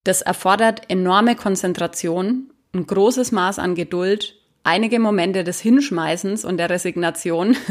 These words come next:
<laughs> und dann auch den unbedingten Willen, den Knoten doch noch zu lösen. Manchmal tut's auch weh, wenn damit Erkenntnisse verbunden sind, die Gefühle wie Wut, Traurigkeit oder vielleicht Scham mit sich bringen.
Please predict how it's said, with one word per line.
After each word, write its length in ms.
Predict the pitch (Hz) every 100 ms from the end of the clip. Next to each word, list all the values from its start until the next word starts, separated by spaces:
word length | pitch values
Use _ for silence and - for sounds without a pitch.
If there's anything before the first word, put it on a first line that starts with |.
| 143 -
<laughs> 360 | - - - -
und 200 | 180 175
dann 160 | 190
auch 200 | 208 196
den 180 | - -
unbedingten 640 | - 240 233 196 196 196 175
Willen, 300 | 180 202 202
den 160 | 196
Knoten 560 | - 185 190 202 202 202
doch 180 | 185 180
noch 160 | 151
zu 180 | - 175
lösen. 540 | 151 143 139 - - _ _ _ _ _ _ _ _ _ _ _ -
Manchmal 440 | 170 220 220 202
tut's 220 | 202 196
auch 260 | - 170 180 160
weh, 340 | 247 180 - _ -
wenn 380 | 165 165 156
damit 300 | - 170 175
Erkenntnisse 680 | - - 190 196 202 180 175
verbunden 540 | - 160 165 180 - 165
sind, 380 | - 185 190
die 260 | 170 170 165
Gefühle 560 | 165 - 202 196 175 160
wie 160 | 156
Wut, 500 | 190 226 220 - 220
Traurigkeit 800 | - 165 185 185 - 175 170 165
oder 200 | 147 160
vielleicht 320 | 160 160 160
Scham 320 | - 175 214 170
mit 160 | 147
sich 240 | - 139 -
bringen. 440 | 147 143 143